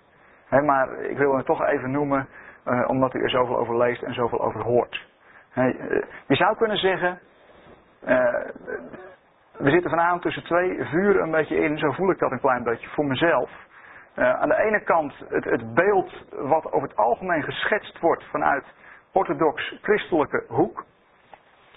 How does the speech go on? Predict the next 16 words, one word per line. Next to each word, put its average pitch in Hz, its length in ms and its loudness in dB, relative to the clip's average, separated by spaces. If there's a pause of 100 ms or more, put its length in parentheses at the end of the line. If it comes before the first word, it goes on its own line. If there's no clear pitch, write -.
(160)
Judas 156 500 4
als - 440 -2
een 123 180 -2
schurk, - 540 -2 (280)
moet 131 100 -2
u 139 40 0
eens 135 100 2
even 123 160 -4
kijken. 151 440 -2 (340)
Ik - 160 -4
heb - 100 4
even 131 220 0
de 127 80 -4
Vandalen 135 460 2
erop 151 140 0
nagelezen. 143 720 0